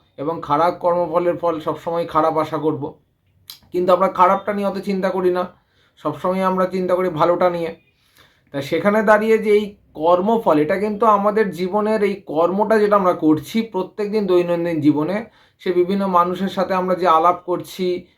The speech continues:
বিভিন্ন মানুষকে আমরা বিভিন্ন জিনিস যে দিচ্ছি, বিভিন্ন জিনিসের ব্যবহার করছি, বিভিন্ন মানুষের সাথে বিভিন্ন যে ব্যবহার করছি, তার মধ্যে কিন্তু আমাদের অনেক ভালো জিনিস আসছে, বিভিন্ন খারাপ জিনিস আসছে। যেমন কি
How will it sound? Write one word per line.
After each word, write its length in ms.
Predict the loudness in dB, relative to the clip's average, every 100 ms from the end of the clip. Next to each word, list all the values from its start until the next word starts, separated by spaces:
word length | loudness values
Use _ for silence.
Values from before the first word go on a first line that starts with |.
| -6
বিভিন্ন 320 | -4 -2 -2
মানুষকে 460 | 0 0 -2 -4 -2
আমরা 180 | 0
বিভিন্ন 360 | 0 0 -2 -2
জিনিস 300 | -2 -2 -2
যে 80 | -2
দিচ্ছি, 720 | -2 -6 -8 -6 -4 -4 -8 _ _ -2
বিভিন্ন 400 | 0 2 0 0
জিনিসের 380 | 0 -2 -2
ব্যবহার 560 | 0 0 2 4 4 2
করছি, 600 | 0 -4 -4 -4 -4 -6 _ _ _
বিভিন্ন 300 | -6 -2 0
মানুষের 440 | 2 2 2 0 0
সাথে 260 | 0 0
বিভিন্ন 360 | 0 0 0 -2
যে 120 | -4
ব্যবহার 480 | -2 0 2 4 2
করছি, 380 | 2 -2 -4 -8 -6
তার 180 | -4 -2
মধ্যে 380 | -2 -4 -2 -4
কিন্তু 260 | -4 0
আমাদের 360 | 2 2 0 -2
অনেক 300 | -2 -2 -6
ভালো 300 | -4 -2 -2
জিনিস 280 | -2 -4 -4
আসছে, 280 | -6 -6 -4
বিভিন্ন 280 | -2 -4
খারাপ 320 | -6 -4 -4 -4
জিনিস 240 | -8 -10
আসছে। 300 | -12 -16 -14
যেমন 360 | -8 -4 -4 -4
কি 220 | -6